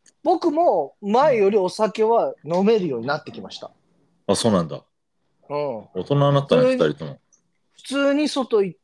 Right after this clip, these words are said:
Speaker 1: て、
Speaker 2: うん。
Speaker 1: 結構三、四杯飲んで普通に帰れるぐらいになりましたね。
Speaker 2: はいはいはいはいはい。
Speaker 1: 前は三、四杯飲んじゃうともう気持ち悪くて。
Speaker 2: <laughs>
Speaker 1: 頭痛いみたいな。
Speaker 2: あー、なるほどね。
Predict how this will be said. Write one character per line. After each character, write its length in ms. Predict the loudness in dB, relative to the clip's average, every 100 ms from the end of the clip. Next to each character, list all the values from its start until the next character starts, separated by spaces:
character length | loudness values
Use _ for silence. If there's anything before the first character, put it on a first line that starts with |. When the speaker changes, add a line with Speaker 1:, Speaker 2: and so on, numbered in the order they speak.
| -2
Speaker 1:
て、 260 | 2 2
Speaker 2:
う 60 | 0
ん。 20 |
Speaker 1:
結 200 | -4 -6
構 140 | -6 -8
三、 320 | -2 -2 2
四 260 | 2 2 2
杯 220 | 0 0
飲 180 | -2 -2
ん 60 |
で 100 | -4
普 80 | -10
通 160 | -8 -8
に 100 | -6
帰 180 | -4
れ 80 | -2 -4
る 160 | -6 -14 _
ぐ 100 | -6
ら 80 | -4
い 40 | -2
に 60 |
な 80 | -4
り 100 | -2
ま 120 | -4
し 80 | -6
た 120 | -12
ね。 60 | -8
Speaker 2:
は 140 | -4 -4
い 20 |
は 60 | -6
い 20 |
は 60 |
い 40 | -14
は 20 |
い 20 |
は 0 |
い。 40 | -16 -20 -20 -20 -20 -20 -10
Speaker 1:
前 240 | 0 2 2
は 100 | 0
三、 300 | -2 -4 -2
四 200 | -2 -4
杯 200 | -4 -2
飲 80 | -2
ん 120 | -2
じ 120 | -2
ゃ 40 |
う 80 | -4
と 80 | -6
も 80 | -14
う 20 |
気 140 | -10 -8
持 120 | -6
ち 140 | -4
悪 180 | -2 -2
く 80 | -6
て。 100 | -10 -2 2 2 2 -2 -2 -2 -4
Speaker 2:
<laughs> 1080 | -2 -4 -6 -14 _ _ _ _ _ _ -6
Speaker 1:
頭 340 | -2 0 0
痛 240 | -2 -2 -4
い 40 |
み 80 | -6
た 140 | -10
い 40 | -10
な。 200 | -12 -14
Speaker 2:
あ 1120 | -20 -20 -18 -16 -14 -12 -10 -10 -10 -12 -14 -14
ー、 20 |
な 120 | -12
る 80 | -10
ほ 80 | -12
ど 100 | -12
ね。 240 | -12 -12